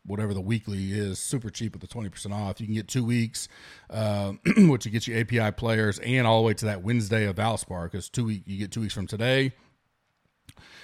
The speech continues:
If you wanna do the monthly, that'll take you all the way to the Masters as well. I think it's a great time to check that out. Twenty percent off Smash. I will be back later on tonight with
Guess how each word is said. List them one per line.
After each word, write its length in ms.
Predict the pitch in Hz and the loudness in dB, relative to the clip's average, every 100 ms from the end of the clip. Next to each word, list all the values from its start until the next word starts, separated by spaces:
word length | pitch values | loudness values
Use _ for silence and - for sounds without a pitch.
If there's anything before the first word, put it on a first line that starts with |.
| - | -10
If 120 | 107 | -2
you 80 | 120 | 0
wanna 140 | 123 | 2
do 120 | 113 | 2
the 80 | 113 | 2
monthly, 420 | 104 139 - 143 | 4 4 4 2
that'll 140 | 127 107 | 2 2
take 200 | 117 101 | 0 -2
you 80 | 110 | 0
all 80 | |
the 60 | 113 | 0
way 40 | 104 | 0
to 100 | 107 | 0
the 80 | |
Masters 460 | 101 117 110 107 90 | 0 0 0 -4 -8
as 80 | 87 | -8
well. 280 | 101 117 107 | -4 0 0
I 20 | |
think 160 | 113 | -2
it's 100 | 87 | -8
a 40 | 92 | -8
great 220 | 101 104 | -6 -4
time 180 | 113 98 | -4 -4
to 60 | |
check 240 | 82 107 - | -4 -6 -4
that 160 | 107 | -2
out. 340 | 107 107 104 - | 0 0 -2 -4
Twenty 180 | 117 117 | -6 -4
percent 260 | - 117 | -4 -2
off 160 | 104 98 | -2 -2
Smash. 600 | - 110 110 110 - - - - - - - | -4 -2 0 -2 -2 -8 -14 -20 -20 -20 -2
I 160 | 123 147 | 4 4
will 140 | 139 | 4
be 120 | 131 | 2
back 260 | 123 123 117 | 2 2 2
later 200 | 123 117 | 0 2
on 140 | 110 | 0
tonight 280 | - 113 113 | -2 -2 -2
with 180 | 92 | -4